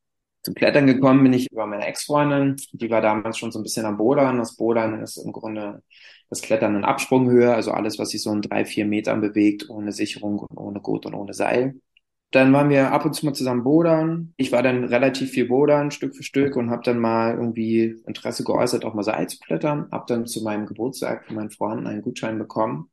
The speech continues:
für einen Top Rope Kurs. Top Rope ist im Grunde so der Einstieg ins Seilklettern. Hab diesen Kurs gemacht und war dann eigentlich mal darauf aus, mal so einen Urlaub danach auch zu gestalten.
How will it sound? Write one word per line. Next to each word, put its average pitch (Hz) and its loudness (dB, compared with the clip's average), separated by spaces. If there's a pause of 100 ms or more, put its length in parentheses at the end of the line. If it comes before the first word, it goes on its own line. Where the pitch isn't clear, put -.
(760)
für 113 2
einen 110 2
Top 156 2
Rope 156 4
Kurs. 147 6
Top - -4
Rope 117 -4
ist - -12
im 110 -8
Grunde 110 -4
so 110 -6
der 110 -6
Einstieg 120 -2
ins 113 -6
Seilklettern. 131 -2
Hab - -8
diesen 113 -4
Kurs 110 -4
gemacht 117 -2
und 113 -6
war 123 6
dann 139 6
eigentlich 147 2
mal 131 2
darauf 123 4
aus, 131 2
mal 127 -6
so 117 -6
einen 120 -6
Urlaub 143 2
danach 131 0
auch 120 -2
zu 127 -4
gestalten. 131 2